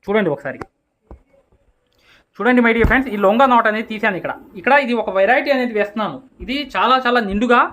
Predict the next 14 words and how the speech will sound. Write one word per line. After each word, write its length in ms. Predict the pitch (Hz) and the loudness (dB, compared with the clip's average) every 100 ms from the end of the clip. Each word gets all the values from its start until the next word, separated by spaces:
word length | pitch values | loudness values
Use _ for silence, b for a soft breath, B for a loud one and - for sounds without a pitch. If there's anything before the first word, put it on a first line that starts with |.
| - | -8
ఎక్సలెంట్గా 360 | - 247 262 247 220 | -6 0 2 4 2
ఉంటుంది 220 | 202 190 185 | 0 0 0
వర్క్ 140 | 185 | 2
అనేది. 160 | 220 214 202 | -2 -2 -4
మీరు 100 | 175 | -4
నిండుగా 200 | 196 247 240 | -2 2 2
వేసుకోండి 280 | 214 190 170 | 0 -4 -2
ఫ్లవర్ 240 | 175 190 190 | 0 2 0
అనేది, 200 | 139 123 b b b b - | -4 -16 b b b b -2
ఫ్లవర్ 240 | 196 262 247 | 2 2 2
దగ్గర 160 | 240 233 | 2 0
మీరు 120 | 226 214 | -2 -4
తగ్గించవద్దు 420 | 202 214 190 160 160 | -4 -4 -4 -2 -2
దయచేసి. 340 | 170 151 - | -2 -6 -10